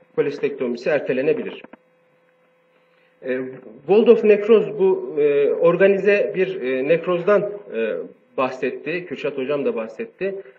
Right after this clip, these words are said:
Bunun için bir dört haftalık bir süreyi beklemek gerekiyor. Özellikle üç hafta, iki hafta gibi süreler içerisinde müdahale edilmiş olan, e, bu pankreatik nekrozlu hastalarda hem ek komplikasyonlar, e, hem de, e, morbiditenin daha yüksek,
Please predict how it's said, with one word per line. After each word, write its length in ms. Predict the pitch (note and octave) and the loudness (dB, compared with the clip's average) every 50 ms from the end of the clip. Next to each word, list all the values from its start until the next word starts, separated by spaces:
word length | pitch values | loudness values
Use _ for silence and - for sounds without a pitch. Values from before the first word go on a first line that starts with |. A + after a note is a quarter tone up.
| _ _ _ _ _ - | _ _ _ _ _ 0
Bunun 240 | F3 G#3 A3 A#3 A3 | 4 4 6 6 6
için 300 | G3+ - - G#3 G#3 E3+ | 4 2 -2 -2 -2 -2
bir 140 | F#3+ F3 G3 | -2 2 2
dört 200 | G#3 G#3+ G#3 G#3 | 4 4 4 2
haftalık 380 | G3 - - G3 G3 G3 G3 | -2 -2 0 -2 -2 -2 -4
bir 60 | G3 | -6
süreyi 340 | F#3 - - E3+ F3+ F#3+ F3+ | -8 -6 -6 -4 -4 -4 -4
beklemek 460 | F3+ D#3+ - E3 D#3+ D#3+ D#3+ D#3 - | -4 -6 -4 -2 0 0 0 0 -2
gerekiyor. 340 | C3+ A#2+ A#2 A#2 - C#3+ D3+ | -4 -4 -6 -6 -4 -4 -4
Özellikle 600 | D3+ D#3+ F#3 F#3+ G3+ G#3+ G#3 - F#3+ F#3 E3+ - - - - _ _ | -2 0 0 0 0 -2 -6 -6 -4 -4 -4 -6 -8 -14 -20 _ _
üç 160 | F#3+ G3+ - A3 | -10 -6 -2 -2
hafta, 520 | G#3 - - - - E3 D#3 E3 D#3+ - - - _ | -2 -2 -2 -2 -2 -2 0 -2 -4 -8 -14 -16 _
iki 220 | - - - - G3+ | -14 -10 0 2 4
hafta 340 | G3 F#3 F#3+ F#3+ - E3+ E3 | 4 4 2 0 0 0 0
gibi 220 | D#3+ D#3+ D3+ E3+ | 0 -2 -8 -10
süreler 420 | E3 - - D#3 E3 E3 F3 F3+ F#3 | -12 -10 -2 2 2 2 2 2 0
içerisinde 600 | F#3 - - D#3+ D3+ D3 - - D3 D3 E3 D#3+ | -2 -2 0 0 0 0 -2 -6 -2 0 0 0
müdahale 400 | D#3+ D3+ D#3 D3+ D#3 E3+ F3 E3+ | 0 0 0 0 0 0 -2 -2
edilmiş 340 | - D3 D3 D3 D3+ - | -2 -4 -4 -4 -6 -4
olan, 200 | D#3 D3 D3+ D3+ | -2 -2 -2 -2
e, 360 | D#3 - - B2+ B2+ B2 A#2 A#2 A#2+ - _ | -2 -6 -8 -6 -6 -6 -6 -8 -10 -12 _
bu 220 | D3 D#3 C#3+ - - | -10 -10 -10 -10 -6
pankreatik 560 | - C#3+ C#3 C#3+ D#3 D3 C#3+ D3 F#3 F3+ C3+ | -6 -6 -4 -2 -4 -4 -4 -4 -6 -8 -4
nekrozlu 440 | D3 D3+ C#3+ - D3+ D3+ D3 D#3+ F3+ | -4 -4 -4 -2 -4 -6 -4 -4 -6
hastalarda 560 | E3 D3+ - - C3 B2 B2 C3 C3+ F3 F3 | -6 -6 -6 -6 -4 -4 -4 -4 -4 -4 -2
hem 180 | F#3 F3+ F#3 F3+ - - - - _ | -2 -2 -2 -4 -8 -14 -18 -10 _
ek 180 | F#3+ F#3+ F#3 F#3 F#3 - - _ _ _ - C3+ - - | -4 -4 -2 -4 -8 -10 -14 _ _ _ -12 -10 -2 0
komplikasyonlar, 920 | D#3 C#3+ C#3+ C#3+ - D#3 C3 B2 - - A#2 A#2 C3+ D#3+ F#3 - - - - - _ _ _ - | 0 0 0 -2 -4 -4 -4 -4 -4 -6 -6 -4 -2 -4 -4 -6 -8 -12 -18 -20 _ _ _ -8
e, 180 | G#2+ G2+ G#2 | -6 -6 -6
hem 240 | D3 E3+ F3 F3 - | -4 -4 -4 -2 0
de, 80 | - F3+ | 0 -2
e, 340 | F3 B2 C3+ C3 A#2+ B2 | -2 -2 -4 -4 -2 -2
morbiditenin 540 | B2 - D#3 D#3+ D#3 F#3+ F#3+ - D#3+ F3 F3 | 0 0 0 0 0 0 0 2 2 2 2
daha 160 | E3 D#3 E3 | 0 0 0
yüksek, 440 | E3+ D#3+ - - - D#3 D3+ - - | -2 -4 -4 -4 -4 -4 -4 -4 -8